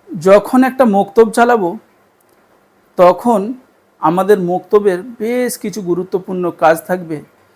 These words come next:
সেই কাজগুলো আমাদের পুরোপুরি পালন করতে হবে।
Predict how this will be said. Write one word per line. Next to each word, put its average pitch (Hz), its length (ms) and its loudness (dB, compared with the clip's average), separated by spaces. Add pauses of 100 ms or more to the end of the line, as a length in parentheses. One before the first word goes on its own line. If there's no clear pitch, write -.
(340)
সেই 185 220 0
কাজগুলো 170 680 0 (540)
আমাদের 170 480 2 (760)
পুরোপুরি 240 540 2
পালন 175 380 2
করতে 160 300 -10
হবে। - 380 -10